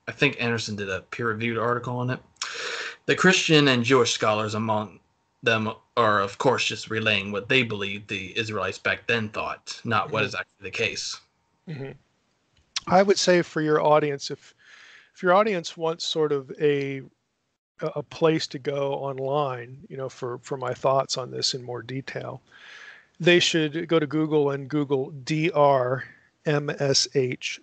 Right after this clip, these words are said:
Speaker 2: dot com and then the keywords Psalm eighty-two, monotheism, and archive. Uh, I, I've created a page where I archive the,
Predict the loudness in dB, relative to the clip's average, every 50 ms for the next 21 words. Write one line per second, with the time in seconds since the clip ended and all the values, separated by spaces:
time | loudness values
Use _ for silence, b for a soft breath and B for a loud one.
0 | -6 -2 0 0 0 -2 -4 -10 -10 -6 -6 -6 -6 -6 -8 -12 -10 -8 -4 -2
1 | -2 -2 -2 -4 -6 -10 -10 -8 -6 -4 -4 0 0 0 2 2 0 -2 -4 -6
2 | -4 -2 -2 0 2 2 2 2 2 0 -2 -2 -4 -6 -6 -4 -2 0 0 0
3 | -2 -2 -4 -6 -10 _ _ _ _ _ -8 -2 0 0 2 2 0 0 -2 -4
4 | -4 -2 -2 0 0 0 -2 -2 -4 -8 -8 -8 -10 -12 -14 -8 -6 -2 -2 -2
5 | -2 -2 -4 -4 -6 -8 -10 -10 -12 -18 B B B B B B B B B B
6 | _ 4 6 6 6 6 4 4 0 4 4 6 6 6 4 0 0 2 2 4
7 | 4 2 -2 -4 -6 -4 -4 -2 -2 -4 -4 -4 -2 0 0 0 0 0 -6 -10
8 | -18 _ -6 -6 -6 -6